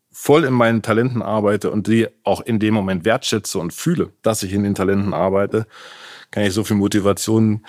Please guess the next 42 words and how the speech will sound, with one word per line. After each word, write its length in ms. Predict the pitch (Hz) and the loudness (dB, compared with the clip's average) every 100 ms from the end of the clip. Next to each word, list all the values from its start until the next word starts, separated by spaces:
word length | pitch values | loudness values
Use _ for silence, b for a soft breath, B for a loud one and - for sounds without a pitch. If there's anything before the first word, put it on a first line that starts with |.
| B B - | B B 0
rausziehen, 420 | 107 110 113 107 | 2 2 2 4
dass 200 | 101 101 | 2 0
mir 80 | 101 | 0
die 80 | 92 | 2
anderen 240 | 104 101 | 2 2
siebenunddreißig 480 | 104 107 98 92 98 | 2 2 0 0 -2
Stunden, 420 | 98 101 101 101 - _ _ _ _ _ _ | 0 2 0 -2 -8 _ _ _ _ _ _
dass 140 | 110 107 | 0 2
ich 100 | 98 | 4
auch 100 | 98 | 2
noch 140 | 101 | 0
hinkriege. 540 | - - - 104 113 B B B - | -2 -4 -4 -4 -4 B B B -2
Also 220 | 113 110 b b | 0 0 b b
es 220 | 110 - | -2 0
ist 200 | 113 - | -2 -2
ein 80 | 101 | -2
Irrglaube, 640 | 120 104 101 98 95 92 - | 0 2 2 2 0 -4 -8
dass 240 | - 92 - | -6 -4 0
wir 400 | 95 90 90 95 - | 2 0 -2 -8 -8
irgendwie 260 | 95 95 | -6 -4
bei 260 | 90 92 92 | -4 -2 0
Wünsch 200 | 110 - | -2 0
dir 140 | 110 | 0
was 180 | 98 - | 0 0
sind 240 | 101 101 | -2 -2
und 180 | - 95 | -4 -4
irgendwie 320 | 98 95 95 | -4 -4 -4
uns 160 | 98 98 | -6 -4
alles 260 | - 95 - | -2 -2 0
hier 300 | 95 95 98 | -2 -2 -2
hübsch 240 | 113 - | -2 0
machen 300 | 101 98 101 | 0 2 0
und, 320 | 95 95 90 | 0 -2 -2
ähm, 380 | - 95 95 95 - - | -2 0 0 -2 -10 -8
äh, 280 | 101 104 104 | -6 -4 0
jeder 220 | 104 104 | 2 2
nur 120 | 101 | 2
noch 140 | 92 | 2
in 140 | 101 98 | 0 2
seiner 240 | 98 95 | 2 2
Komfortzone 720 | 92 95 107 113 - 113 113 | -2 -2 0 -2 0 0 0
ist. 260 | 113 - | -2 -6